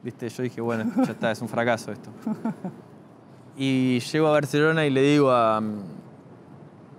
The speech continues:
Speaker 1: a Benito, a Benito, que trabajaba en la A T P.
Speaker 2: Encargado de la prensa del A T P.
Speaker 1: Claro, que era el encargado de la prensa que ahora trabaja con Nadal. Le digo, "Sí, está todo bien, estoy jugando bien, qué sé yo, pero necesito empezar a ganar torneos, porque si no es como que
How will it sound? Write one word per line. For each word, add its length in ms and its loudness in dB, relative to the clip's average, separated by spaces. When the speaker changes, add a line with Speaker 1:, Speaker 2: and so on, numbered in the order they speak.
Speaker 1:
a 120 -2
Benito, 480 2
a 80 -2
Benito, 400 2
que 80 2
trabajaba 380 0
en 20 2
la 60 2
A 40 0
T 140 2
P. 260 0
Speaker 2:
Encargado 340 2
de 60 4
la 140 4
prensa 340 -2
del 80 -2
A 80 0
T 120 -6
P. 260 -10
Speaker 1:
Claro, 260 2
que 60 0
era 100 2
el 60 0
encargado 260 0
de 60 2
la 80 2
prensa 260 -2
que 60 0
ahora 100 2
trabaja 300 0
con 140 0
Nadal. 340 0
Le 120 0
digo, 600 4
"Sí, 340 2
está 180 2
todo 200 0
bien, 360 4
estoy 220 0
jugando 300 0
bien, 260 0
qué 100 0
sé 60 -4
yo, 180 -2
pero 180 2
necesito 380 0
empezar 400 0
a 80 4
ganar 220 2
torneos, 500 0
porque 220 -2
si 160 -4
no 120 0
es 80 2
como 320 -6
que 440 -4